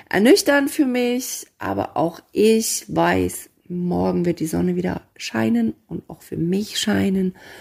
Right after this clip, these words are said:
Und das Gleiche möchte ich auch an dich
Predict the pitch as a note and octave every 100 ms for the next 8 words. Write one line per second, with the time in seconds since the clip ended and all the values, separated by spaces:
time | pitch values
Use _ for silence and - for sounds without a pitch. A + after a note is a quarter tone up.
0 | - - - _ _ - F3 F3+ F3 F3
1 | F3 F3 E3+ - F3 E3+ F3+ - F3+ F3
2 | E3+ E3+ F3 - _ _ _ _ - E3+
3 | F#3+ - - - - F#2+ E3+ - E3 F3
4 | - G3+ G#3 G#3 - -